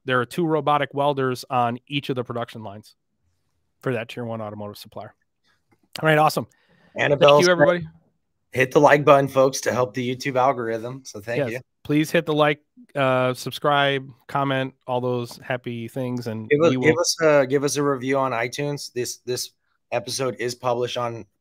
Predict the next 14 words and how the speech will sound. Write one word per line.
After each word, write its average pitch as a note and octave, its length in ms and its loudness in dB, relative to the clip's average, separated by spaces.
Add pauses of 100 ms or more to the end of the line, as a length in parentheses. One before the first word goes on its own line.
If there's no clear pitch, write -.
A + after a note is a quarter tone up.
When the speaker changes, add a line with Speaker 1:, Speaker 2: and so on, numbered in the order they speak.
(120)
Speaker 2:
the A2+ 120 -8
Four A#2 220 -4
point A#2 200 -4
oh A2+ 60 -4
Solutions A2+ 560 -8
podcast. C3 600 0
You A2+ 120 -8
can A2 100 -6
listen G2+ 240 -8
on G2 140 -4
iTunes, A#2 720 -4 (280)
Spotify, A2+ 800 0
Google G#2+ 260 -8
Podcasts. G#2+ 680 -4